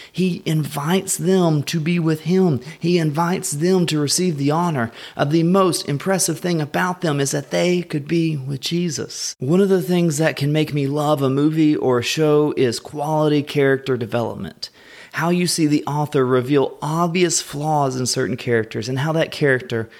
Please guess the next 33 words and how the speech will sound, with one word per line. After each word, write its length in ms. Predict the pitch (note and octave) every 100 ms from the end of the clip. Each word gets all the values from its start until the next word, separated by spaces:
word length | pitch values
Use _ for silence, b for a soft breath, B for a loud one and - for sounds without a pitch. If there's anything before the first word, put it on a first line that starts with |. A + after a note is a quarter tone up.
| B B
often 400 | E3 F3+ F3 F#3
through 220 | F#3 D#3
hardship, 800 | C3 D3+ D#3 D#3 - B2+ G2+ - B B B -
overcomes 920 | F3+ F3+ E3+ - - D#3+ F3+ E3+ D3
that 200 | E3+ E3+
which 220 | E3 -
held 260 | D#3+ E3 D#3+
them 180 | D#3+
down 320 | D3 D#3 E3 D3
and 120 | D#3
they 80 | D#3+
become 340 | D3 D#3+ C#3+
stronger 560 | - C3 C#3+ E3+ E3 E3
in 80 |
the 240 | D#3 D3 C3
end. 360 | G#2 G2+ - -
The 180 | D3+ F3
author 440 | D#3+ F3 F#3+ F#3+ D3+
who 180 | F3
is 120 | E3 D#3
able 280 | D#3 E3
to 160 | C3+ C#3
do 220 | C3+ E3+
this 260 | D#3 D3+ D#3+
most 500 | D#3 C#3+ - C#3 B2
beautifully 680 | C#3+ E3+ D#3+ - C#3+ A#2 -
and 160 | C#3+
most 260 | D3 C#3+ -
compellingly 880 | C#3 C#3 - E3+ F3 D#3+ C#3+ A#2+ -
is 160 | C3
God 300 | B2+ D#3 C#3+ -
our 280 | C#3 D3+
Father. 580 | C3+ D3 E3+ D#3+ G#2+ -